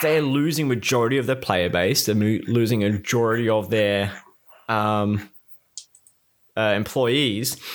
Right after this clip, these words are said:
Even with, like, the new Call of Duty trailer, I couldn't find a single Activision logo anywhere. And I got the feeling they're trying to distance themselves, whilst also still being a part of it.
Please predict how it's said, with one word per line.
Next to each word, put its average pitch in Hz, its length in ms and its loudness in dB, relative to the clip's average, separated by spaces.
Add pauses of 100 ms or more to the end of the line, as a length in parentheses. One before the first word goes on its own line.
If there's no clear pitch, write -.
(420)
Even 240 400 0
with, 220 180 0
like, 196 200 -2
the 151 60 0
new 160 220 0
Call 170 300 0
of 127 60 0
Duty 151 200 0
trailer, 190 420 -2 (1040)
I 143 60 -2
couldn't 147 300 -2
find 147 240 0
a 131 40 2
single 139 420 2
Activision 127 460 0
logo 110 280 2
anywhere. 101 400 0 (1900)
And 120 180 0
I 123 80 2
got 131 120 2
the 117 100 0
feeling 123 400 0
they're 123 140 0
trying 120 340 0
to - 0 -
distance 120 580 2
themselves, 110 800 0 (840)
whilst 123 340 0
also 170 260 2
still 139 200 2
being 98 140 -2
a - 20 -8
part 196 300 -2
of - 80 -16
it. 120 280 -4